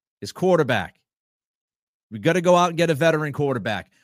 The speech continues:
Whether you're drafting a quarterback at number three, or you're trading for a quarterback, or you're drafting a quarterback in the second, third, fourth round, whatever you're doing, for the people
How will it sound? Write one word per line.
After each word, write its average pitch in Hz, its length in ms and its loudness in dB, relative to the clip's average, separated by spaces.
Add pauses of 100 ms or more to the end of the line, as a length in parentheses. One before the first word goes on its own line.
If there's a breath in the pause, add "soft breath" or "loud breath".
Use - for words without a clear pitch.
(160)
Whether 175 220 -2
you're 165 180 -4
drafting 185 440 -4
a 196 60 -4
quarterback 185 520 -2
at 170 140 -2
number 165 240 -4
three, 117 480 -4 (680)
or 170 180 -2
you're 135 160 -4
trading 190 460 -4
for 185 240 -2
a 175 40 -6
quarterback, 170 720 -2 (300)
or 170 160 0
you're 151 140 0
drafting 170 520 -2
a 175 60 -2
quarterback 165 560 0
in 139 60 -8
the 123 60 -8
second, 170 360 -4
third, 165 220 0
fourth 170 300 -2
round, - 120 -8 (180 soft breath)
whatever 175 420 0
you're 220 200 -6
doing, 190 320 0
for 151 100 -8
the 147 80 -6
people 196 500 -4